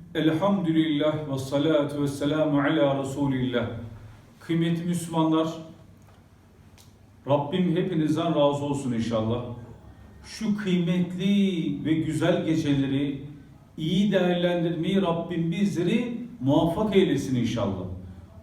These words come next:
Bugünkü konumuz tatlı söz, güzel söz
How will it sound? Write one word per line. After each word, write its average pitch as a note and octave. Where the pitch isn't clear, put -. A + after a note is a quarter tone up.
Bugünkü A3+
konumuz G3+
tatlı F3+
söz, -
güzel F3
söz E3+